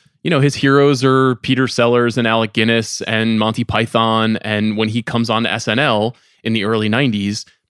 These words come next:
he came on late. He came on by himself in the middle of a season, which was, like, a very notable thing that he just arrived on the show after a cast had been together for a few years,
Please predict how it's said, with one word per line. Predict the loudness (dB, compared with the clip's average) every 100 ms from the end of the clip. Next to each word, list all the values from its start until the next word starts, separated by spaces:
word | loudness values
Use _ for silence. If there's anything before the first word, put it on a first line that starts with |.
| -6
he | 0
came | 2 2
on | 2
late. | 2 0 0
He |
came | 0 0
on | 2
by | 2 2
himself | 0 0 0 0 0
in |
the | 0
middle | 2 2
of | 0
a |
season, | -2 -2 -2 -2 -6
which | -6
was, | -4
like, | -4
a | -2
very | 0
notable | 2 2 2 0 -2
thing | -2 -2 -2
that | -4
he | -6
just | -6
arrived | -8 -4 0 0 0 -2
on |
the | -4
show | -2 0 0
after | 0 -2
a | -4
cast | -2 -2 -4
had | -8
been | -8
together | -4 -2 -2
for | -4 -8
a |
few | -8 -8
years, | -6 -6 -6 -10